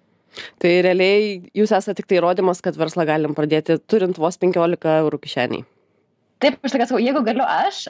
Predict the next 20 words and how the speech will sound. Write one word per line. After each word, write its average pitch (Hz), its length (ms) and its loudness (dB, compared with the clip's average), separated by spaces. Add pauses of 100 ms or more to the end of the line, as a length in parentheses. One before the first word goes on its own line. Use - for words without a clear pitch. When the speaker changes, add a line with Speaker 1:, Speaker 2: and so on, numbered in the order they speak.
Speaker 2:
atėjus 220 400 -2
iš 214 160 -8
menininkų 233 480 0
šeimos 214 300 -2 (100)
ir 202 160 -10
nieko 254 480 0
nežinant 208 320 -4
apie 202 240 0
verslą, 240 380 0 (100)
žinokit, 247 400 -2
panos 226 400 -2
visos 214 240 -12
jūs - 160 -20
galit. 165 320 0 (320)
Speaker 1:
<laughs> 262 720 -2
Nuostabus 208 480 -2
palinkėjimas. 175 560 0
Ar, 226 240 -4
ar, 214 220 0 (160)
m, 190 260 -2